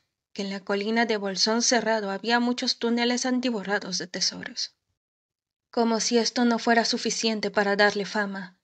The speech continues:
el prolongado vigor del señor Bolsón era la maravilla de la comarca. El tiempo pasaba, pero parecía afectarlo muy poco. A los noventa años tenía el mismo aspecto que a los cincuenta. A los noventa y nueve comenzaron a considerarlo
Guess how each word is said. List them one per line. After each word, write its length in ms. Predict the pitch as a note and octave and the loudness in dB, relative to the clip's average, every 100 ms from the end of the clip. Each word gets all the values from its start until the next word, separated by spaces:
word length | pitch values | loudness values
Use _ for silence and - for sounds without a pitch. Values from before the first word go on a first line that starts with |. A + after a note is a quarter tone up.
| _ _ - | _ _ -6
el 120 | G3+ | 0
prolongado 680 | G#3 A3 G#3+ G#3+ G#3+ A3 G#3+ | 6 6 6 2 4 4 4
vigor 340 | G#3 G#3+ G#3+ | 4 4 2
del 140 | G#3+ | 0
señor 400 | G3+ G#3 G#3 G#3+ | -2 -4 -2 -2
Bolsón 420 | G#3 F#3+ - G3+ G#3 | -2 -2 -4 -4 -2
era 220 | A#3 C4 | 2 4
la 100 | C4 | 4
maravilla 540 | B3+ A#3 A3 A3 G#3+ | 4 4 2 0 0
de 100 | G3+ | 0
la 120 | G3 | -4
comarca. 680 | F#3+ F#3+ F#3+ F#3+ - F3+ F#3 _ _ _ _ _ G3+ | -6 -8 -6 -10 -12 -16 -16 _ _ _ _ _ -10
El 180 | F3+ | -8
tiempo 340 | F#3+ G3 G#3 G#3 | -2 -2 0 -2
pasaba, 600 | F#3+ - G#3+ G3 F3+ _ _ _ _ | -4 -4 -4 -6 -14 _ _ _ _
pero 280 | - G#3+ G#3+ | 2 4 4
parecía 400 | G3+ G3+ - A#3 | 2 0 0 0
afectarlo 560 | A#3+ C4+ - A3 G3+ G3 | 0 -2 2 0 0 -6
muy 180 | F#3+ G3 | -6 -8
poco. 460 | - F#3+ - F3+ _ _ _ _ _ _ - | -12 -12 -14 -20 _ _ _ _ _ _ -10
A 100 | F#3 | -6
los 180 | F3+ G3 | -6 -2
noventa 480 | F#3+ G#3 G#3+ G3+ | 0 0 2 0
años 320 | G#3 G3+ F#3+ - | 0 -2 -10 -6
tenía 260 | G#3 A#3 | -2 2
el 100 | B3 | 2
mismo 260 | A#3+ A3+ B3+ | 0 0 -2
aspecto 520 | A#3+ - A#3 - A3+ | -2 -4 -6 -4 -2
que 80 | A#3+ | 2
a 60 | |
los 160 | A#3 G#3 | 2 0
cincuenta. 840 | G3+ F#3+ F#3+ G3+ B3 - - _ _ _ _ _ | -4 -6 -8 -8 -12 -16 -18 _ _ _ _ _
A 80 | F#3+ | -10
los 180 | F#3+ F#3 | -6 -2
noventa 360 | G#3 G#3+ A3 | 2 2 0
y 80 | G#3+ | -2
nueve 400 | G#3 A3 A3+ A#3 | 0 -2 0 -4
comenzaron 640 | A#3 A3 G3+ G3+ A3 G#3+ A3+ | -2 -4 -4 -4 -4 -2 0
a 100 | B3 | 0
considerarlo 880 | B3+ B3 C4 B3 G3+ G3 F#3 F#3+ | 0 0 0 0 0 -2 -8 -12